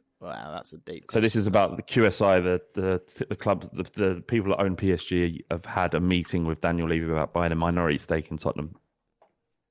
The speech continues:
Speaker 1: Minority
Speaker 2: Um,
Speaker 1: stake.
Speaker 2: Yeah, well, well, up to twenty-nine point three percent, which would be about a billion pounds to ENIC and Daniel Levy.
Speaker 1: Okay.
Speaker 2: Um, and then you would imagine the investment from transfers would come from the Qatari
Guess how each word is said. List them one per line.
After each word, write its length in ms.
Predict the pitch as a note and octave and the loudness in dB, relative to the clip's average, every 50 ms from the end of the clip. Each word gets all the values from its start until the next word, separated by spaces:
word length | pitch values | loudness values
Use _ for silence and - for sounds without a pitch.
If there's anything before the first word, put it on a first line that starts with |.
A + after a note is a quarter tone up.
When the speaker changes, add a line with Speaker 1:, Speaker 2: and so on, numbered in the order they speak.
| _ _ - - - | _ _ -20 -16 -10
Speaker 1:
Minority 380 | - G2+ G2 G2 F#2+ F#2+ F#2+ F#2+ | -4 2 4 6 6 6 6 4
Speaker 2:
Um, 60 | F#2 | 2
Speaker 1:
stake. 360 | F2+ - - - - - - _ _ _ - - - _ _ _ _ _ _ - | 0 -6 -14 -16 -18 -18 -18 _ _ _ -20 -20 -20 _ _ _ _ _ _ -2
Speaker 2:
Yeah, 100 | - G#2+ | 0 0
well, 280 | F#2+ F#2 F#2+ F#2 E2+ G2 | 2 4 2 2 4 4
well, 140 | G#2 G2+ G2+ - | 4 4 4 4
up 220 | - G#2 - - | 2 0 0 -2
to 180 | - - G2+ F#2+ | -2 0 0 0
twenty-nine 520 | - - G2+ F#2+ F#2 F#2 F#2 F2+ F2+ F2+ | 0 0 -2 -2 0 0 0 0 0 -2
point 220 | - - F2 - - | -2 -6 -10 -10 -8
three 160 | - E2+ D#2+ | -6 -8 -8
percent, 480 | - - - - - - E2 D2 C#2 - | -8 -10 -16 -12 -8 -8 -8 -8 -8 -10
which 140 | - C#2+ - | -10 -10 -10
would 100 | - D#2+ | -6 0
be 100 | E2 F#2 | 2 2
about 260 | F2+ - F2+ E2+ D#2 | 2 2 0 -2 -2
a 60 | F#2 - - | -2 -2 0
billion 340 | A#2 A2 G#2 G#2 F#2+ F2+ F2 | 2 2 4 4 2 2 0
pounds 480 | - G2 F#2 F2+ F2 E2+ E2 D#2+ - - - | 0 -2 -2 0 -2 -4 -6 -10 -12 -14 -8
to 340 | - G2 F2 E2+ E2+ E2 - - | -4 -2 -2 -2 -2 -4 -4 -2
ENIC 340 | F2+ F2 E2 E2 D#2 - | -2 -2 -2 -2 -4 -4
and 100 | - E2+ | -6 -4
Daniel 240 | D#2 E2+ E2 E2 D#2+ | -2 -2 -2 0 0
Levy. 400 | D#2+ E2 D#2+ D#2 D#2+ E2+ F2+ - _ _ _ _ _ _ _ _ _ _ _ - - | 0 0 -2 0 -2 -4 -4 -6 _ _ _ _ _ _ _ _ _ _ _ -20 -20
Speaker 1:
Okay. 100 | F#2+ - - | -14 -6 -2
Speaker 2:
Um, 460 | - F2 E2+ F2 F2 F2 F2 D#2+ - - _ _ _ _ _ _ _ _ _ _ - | 2 2 2 2 2 0 0 -2 -6 -12 _ _ _ _ _ _ _ _ _ _ -4
and 400 | F#2 F2+ F2 F2 E2+ - - - | -2 -2 -2 -2 -4 -6 -10 -8
then 340 | - F#2 F2+ F2 E2+ E2+ E2+ - - _ _ | -2 0 0 0 -2 -4 -8 -10 -18 _ _
you 140 | - F#2+ F#2 | -10 -6 -4
would 80 | F2+ F2 | -2 0
imagine 600 | F2 F2 F#2 F#2+ F#2 F2+ - F2 E2+ E2 F#2 B2 | 0 2 2 2 2 2 0 -2 -2 -2 -6 -6
the 120 | - G#2 E2+ | -4 -4 -2
investment 500 | F2+ D#2+ G2 F#2 - - - E2+ D2+ - | 0 0 0 -2 -2 -4 -8 -8 -8 -8
from 120 | - E2+ E2 | -10 -10 -8
transfers 520 | - - F#2 F2+ - - - E2+ D#2+ D#2+ | -4 -2 -2 -2 -4 -2 -2 -2 -2 -4
would 100 | - - | -8 -12
come 180 | - - F#2 E2+ | -6 -4 -4 -4
from 140 | - - F2+ | -2 -4 -6
the 60 | E2 | -6
Qatari 680 | - - - - - F2+ F2 E2+ E2+ E2 D#2+ E2 D#2+ - | -6 -8 -8 -4 -2 0 0 0 0 -2 -2 -6 -10 -14